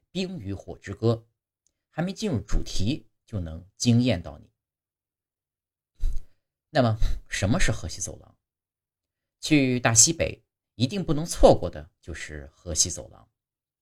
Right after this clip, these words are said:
一个只听闻于历史书籍的名字，对它既熟悉又陌生。张掖丹霞、嘉峪关长城、鸣沙山、敦煌莫高窟、魔鬼城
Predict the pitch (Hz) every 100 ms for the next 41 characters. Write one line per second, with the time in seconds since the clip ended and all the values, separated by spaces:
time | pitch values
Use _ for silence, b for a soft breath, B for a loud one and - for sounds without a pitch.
0 | _ _ 143 165 131 - 90 - 190 190
1 | 135 143 117 127 _ 226 156 - - 80
2 | - 220 233 - 85 80 76 80 82 -
3 | _ _ _ _ _ _ _ 170 156 -
4 | 165 156 - 170 - - - 131 - 185
5 | - _ 110 87 90 78 113 117 - _
6 | _ _ _ _ _ _ _ _ - 139
7 | 143 123 85 110 110 82 82 - _ _
8 | _ - 196 190 185 113 123 127 - 92
9 | 110 80 80 - _ _ _ - 90 107
10 | 117 135 - 147 139 _ _ _ _ _
11 | 196 196 - 85 107 113 131 110 90 107
12 | 113 - 131 120 _ _ _ 90 98 131
13 | 82 69 - 78